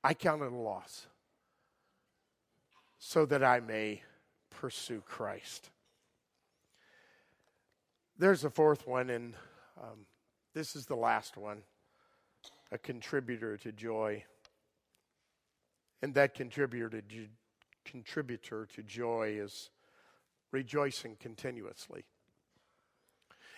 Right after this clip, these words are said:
It's probably the most famous passage, which I won't cover in this series,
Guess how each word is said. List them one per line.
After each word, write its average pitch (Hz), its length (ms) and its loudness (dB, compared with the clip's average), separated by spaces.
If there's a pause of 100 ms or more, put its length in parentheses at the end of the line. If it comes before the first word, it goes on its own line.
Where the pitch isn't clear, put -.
It's 165 160 2
probably 202 400 12
the 160 100 2
most 151 280 0
famous 160 380 2
passage, 123 840 4
which - 420 -4 (180)
I 147 200 8
won't 151 420 0
cover 127 400 4
in 123 100 -6
this 127 160 -8
series, 110 560 -6